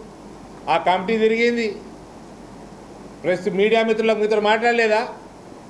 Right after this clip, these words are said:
డిసెంబర్ రెండు వేల ఇరవై ఐదు కల్లా తెరుస్తాం అని చెప్పింది, పీకింది. నేను నెల రోజుల లోపల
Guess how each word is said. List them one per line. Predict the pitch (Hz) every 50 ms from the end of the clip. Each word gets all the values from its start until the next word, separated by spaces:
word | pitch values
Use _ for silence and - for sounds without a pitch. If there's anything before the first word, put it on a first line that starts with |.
| - 123
డిసెంబర్ | 160 170 220 226 220 226 233 226 226
రెండు | 220 226 226
వేల | 226 233 226
ఇరవై | 226 226 220 220 226 226
ఐదు | 226 226 220 226
కల్లా | 220 220 233 214 220 233 247 233 208 - -
తెరుస్తాం | 202 208 208 202 208 226 226 220 - - - - - - - - - - - - - - 151
అని | 175 185 196
చెప్పింది, | 202 196 202 226 226 233
పీకింది. | - - 214 214 214 214 196 175 151 135 131 - - - - - - - - - - - - - - - - - - - - - - - - - - - - - - - - - - - - - - - - - - - - - -
నేను | 127 139 165 185 196 202 208 214 208 196 180 - -
నెల | 135 156 175 185 190
రోజుల | 190 190 196 196 196 196
లోపల | 190 196 190 190 190 190 190